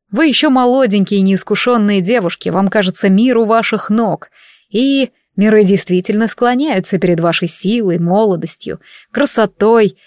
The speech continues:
талантами и дарами. Делуар произнёс это с такой гордостью,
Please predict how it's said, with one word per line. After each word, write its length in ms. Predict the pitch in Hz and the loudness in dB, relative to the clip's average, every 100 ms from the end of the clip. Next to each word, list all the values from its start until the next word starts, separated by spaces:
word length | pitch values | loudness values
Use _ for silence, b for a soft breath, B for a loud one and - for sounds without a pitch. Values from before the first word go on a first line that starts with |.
| b _ | b _
талантами 720 | 240 233 214 214 202 190 190 | 0 4 2 2 0 2 2
и 40 | |
дарами. 540 | 175 185 233 175 156 _ _ _ _ _ _ _ _ | 2 2 0 -2 -8 _ _ _ _ _ _ _ _
Делуар 460 | 175 170 175 180 180 | -2 0 2 0 0
произнёс 480 | 180 180 165 180 185 | 0 0 0 -2 -4
это 140 | 180 | -6
с 60 | - | -8
такой 280 | 226 190 | -4 -4
гордостью, 600 | 170 220 285 190 - 190 | -2 0 0 -2 -2 -4